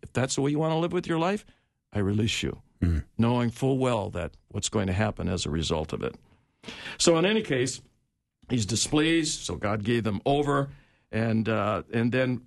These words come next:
Speaker 1: to the consequences. And there's a passage, um, in First Samuel eight, verse six through twenty-one.
Speaker 2: Yeah, that's kind of a longer passage, and I think based on the fact that we're gonna be out of time here in,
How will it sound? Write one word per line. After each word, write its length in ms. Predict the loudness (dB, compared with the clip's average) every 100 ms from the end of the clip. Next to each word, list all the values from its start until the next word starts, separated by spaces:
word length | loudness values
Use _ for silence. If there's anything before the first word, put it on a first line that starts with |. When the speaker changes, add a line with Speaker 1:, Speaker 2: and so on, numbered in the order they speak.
| -4
Speaker 1:
to 100 | -2
the 100 | 0
consequences. 760 | 0 0 -2 -2 0 0 0
And 300 | 2 2 0
there's 180 | -2 -2
a 60 | -2
passage, 680 | 2 2 2 0 -2 -4 -10 _ _ _ _
um, 460 | 0 2 2 0 -2 -2
in 240 | 0 0
First 320 | 0 -2 0
Samuel 440 | 2 2 2 0 0
eight, 360 | 0 0 -4 -8
verse 220 | -2 0
six 340 | 2 0 -2 -4
through 140 | -4
twenty-one. 680 | -4 0 2 2 2 2 0 -2 -10 -20 _
Speaker 2:
Yeah, 140 | 0 2
that's 120 | 0
kind 140 | 0
of 60 | 0
a 40 |
longer 320 | 2 2 0
passage, 500 | -2 0 0 0 0 2
and 100 | 2
I 80 |
think 220 | 2 -2 -4 -8 -4
based 300 | 0 2 2 2
on 80 |
the 80 | 2
fact 240 | 2 0 0
that 60 |
we're 120 | -2
gonna 140 | 0 2
be 160 | 2
out 100 | 2
of 80 | 0
time 260 | 0 0 2
here 180 | 2 2
in, 180 | 0